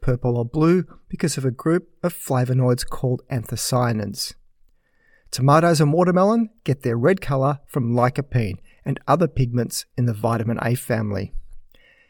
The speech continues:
And that yellow colour in corn, peaches and pumpkin, it is from lutein and zeaxanthin, which also belong to the vitamin A family. I could go on, but you get the picture. And when you look at research that groups fruits and vegetables by their colour,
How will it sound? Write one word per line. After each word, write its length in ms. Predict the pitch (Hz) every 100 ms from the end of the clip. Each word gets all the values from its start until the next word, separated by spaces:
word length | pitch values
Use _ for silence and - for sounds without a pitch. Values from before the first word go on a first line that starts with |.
| _
And 140 | - 147
that 140 | 147
yellow 340 | 151 160 175 170
colour 420 | - 165 156 135
in 120 | 131
corn, 520 | - - 156 170 165
peaches 400 | - 156 143 143
and 140 | 151 139
pumpkin, 480 | 180 175 190 185 - - - _ -
it 120 | 151
is 80 | 139
from 260 | 147 135
lutein 600 | 131 131 - 170 165 160 -
and 160 | 135 131
zeaxanthin, 840 | 127 123 110 123 127 - - - -
which 220 | - 120 -
also 360 | 185 214 - 131
belong 360 | 127 113 110 - _
to 80 | -
the 100 | 127
vitamin 420 | 107 113 113 110
A 140 | 107 110
family. 500 | - 120 117 104 - - - - - _ - - _ _ -
I 80 | 190
could 220 | - 196
go 200 | 190 156
on, 200 | 160 160
but 220 | 147 139 _ -
you 140 | 135
get 160 | 117 110
the 80 |
picture. 440 | 101 - - - - - - - - - - - _ _ _ - _ -
And 60 | 151
when 100 | 147
you 60 |
look 180 | 190 -
at 120 | -
research 640 | 135 160 - - 123 123 -
that 140 | 131
groups 280 | - 123 -
fruits 480 | - - 147 165 208
and 140 | 185
vegetables 600 | 160 151 - 139 139 131
by 180 | - 120
their 140 | 110 -
colour, 480 | - 202 190 113